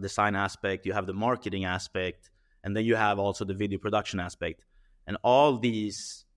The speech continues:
creative fields, if you know all of them, then you could be, like, a one-man band, which I was for a long time. Um, and when we started Boxbollen,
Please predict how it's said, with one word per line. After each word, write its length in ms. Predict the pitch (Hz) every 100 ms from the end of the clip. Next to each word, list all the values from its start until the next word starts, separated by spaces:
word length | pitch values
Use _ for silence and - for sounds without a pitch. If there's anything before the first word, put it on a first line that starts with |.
| _ _ _ _ _
creative 480 | - 110 101 98 92
fields, 720 | - 123 110 98 - - - _ _ _ _ _ _ _ _
if 180 | 120 -
you 60 | 117
know 200 | 135 139
all 220 | 123 143
of 100 | 101
them, 220 | 92 90
then 160 | 92 107
you 100 | 110
could 200 | 123 101
be, 100 | 107
like, 180 | 98 95
a 80 |
one-man 460 | 101 104 104 101 98
band, 360 | 107 113 147 - _ _ -
which 220 | 120 -
I 140 | 117
was 280 | 117 139 -
for 160 | - 110
a 40 |
long 220 | 117 120
time. 400 | 110 120 101 87 - _ _ _ _ _ -
Um, 600 | 95 92 92 90 85 85 _ _ _ _ _ _ -
and 280 | 104 101 101 _ _ _
when 220 | - 110 110
we 100 | 120
started 680 | - 135 139 120 107 110 120 _ _
Boxbollen, 800 | 107 110 - 123 131 110 107